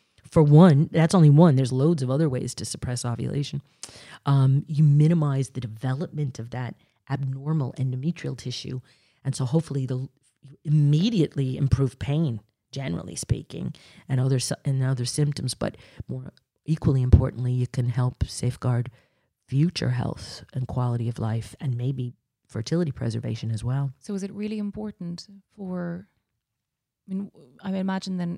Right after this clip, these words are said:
Speaker 2: for young girls, if, do they start feeling those symptoms
Speaker 1: Yeah.
Speaker 2: young?
Speaker 1: Yeah, with endometriosis, it's very common to start quite young in life.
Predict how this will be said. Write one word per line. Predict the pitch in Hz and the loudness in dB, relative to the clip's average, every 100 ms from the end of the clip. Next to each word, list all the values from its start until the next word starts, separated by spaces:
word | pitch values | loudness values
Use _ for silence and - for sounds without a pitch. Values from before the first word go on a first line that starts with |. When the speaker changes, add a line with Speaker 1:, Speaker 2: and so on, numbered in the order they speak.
| _ | _
Speaker 2:
for | - | -8
young | 180 190 196 | -4 -2 -4
girls, | 180 160 - - | -4 -6 -8 -12
if, | 180 - 196 - | -14 -14 -20 -8
do | 202 | -6
they | 196 | -6
start | - 185 185 - _ _ _ _ - | -6 -6 -6 -10 _ _ _ _ -12
feeling | 196 196 190 | -6 -4 -4
those | 185 180 | -4 -6
symptoms | 190 175 170 165 170 - - - - _ _ 143 | -6 -6 -6 -6 -8 -12 -12 -16 -16 _ _ -2
Speaker 1:
Yeah. | 156 175 | 0 0
Speaker 2:
young? | 180 185 233 247 - | 0 -2 -6 -8 -6
Speaker 1:
Yeah, | 156 156 135 | 0 2 2
with | 147 170 | 2 4
endometriosis, | 170 170 160 151 160 - 123 143 | 6 6 4 4 2 2 -4 -8
it's | - | -8
very | 139 151 147 151 | -2 0 0 0
common | 143 139 139 | -2 -2 -2
to | 139 | -8
start | 135 - 139 - | -8 -4 -2 -2
quite | - 131 - | -4 -4 -2
young | 135 135 | -2 0
in | 135 | 0
life. | 127 123 127 | 0 -2 -4